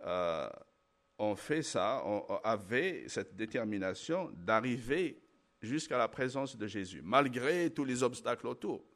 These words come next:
Ouais. Humainement, on aurait pu, euh, se dire, Ah bon, c'est, soit il y a un bouchon par là, on va essayer de trouver un autre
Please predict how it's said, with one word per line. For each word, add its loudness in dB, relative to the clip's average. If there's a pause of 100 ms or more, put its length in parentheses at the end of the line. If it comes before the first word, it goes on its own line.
(220)
Ouais. -8 (640)
Humainement, 2
on 2
aurait 2
pu, -4
euh, -6
se -8
dire, -2
Ah 2
bon, -2
c'est, -6
soit -2
il 0
y 0
a 0
un -2
bouchon -6
par 0
là, 2
on -2
va -2
essayer -4
de -14
trouver -4
un -2
autre -4